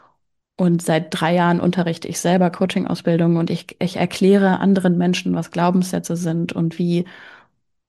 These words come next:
die Vorstellung unserer Identität funktioniert und wie wir an unseren Glaubenssätzen arbeiten. Und gleichzeitig habe ich noch nie in so einer Intensität erfahren, wie es sich anfühlt,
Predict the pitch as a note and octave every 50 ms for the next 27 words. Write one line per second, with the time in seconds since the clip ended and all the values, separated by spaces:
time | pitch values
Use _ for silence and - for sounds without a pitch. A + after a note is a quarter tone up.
0 | _ - F#3 F3+ - - G3+ F#3+ F#3 - G3 F3+ F3 E3+ - - F3 F3+ E3 -
1 | F3 F3 E3+ E3+ - F3+ F3+ - - G3 G3 - - F3 E3+ - - - E3+ E3+
2 | E3+ E3+ D#3+ - - E3+ E3 F#3 F3+ F3+ F#3 F3+ - - F3 F3 E3+ E3 E3 F3
3 | E3+ F3 F3+ F3 F3 - E3+ - - E3+ - - F3 F3+ F#3+ G3 F#3 E3+ E3+ E3+
4 | E3+ E3+ F#3+ G#3+ G#3 - _ _ _ _ _ _ _ _ _ _ _ _ _ _
5 | _ _ _ _ _ _ _ _ - G#3 F#3+ F3 F#3+ F3+ F3 F3+ - F#3+ F3+ F3+
6 | F3+ - F#3 F3+ F3+ F3+ F3+ G3 - - - - - - - - _ _ _ _
7 | _ _ _ _ _ - F#3 F3+ F3+ - - F#3 F3+ F#3 F#3 F#3 F#3 - F3+ F3
8 | E3+ F3 F3+ F#3+ F#3 F3+ - F#3 F#3 F#3 F3+ - - F#3+ F3+ F3+ F3+ F3 F3 E3+
9 | E3 E3+ - - F3+ F#3 F3+ - - E3 - - F3+ F3 F3 F3 F3+ F3+ F3+ F#3
10 | F3+ F3+ F3 F3+ F3+ F#3 F3+ F3+ - F3+ - - - F3 E3+ F3 F#3 F#3 - -
11 | F#3 F#3 F#3 F#3 F#3 F#3 - -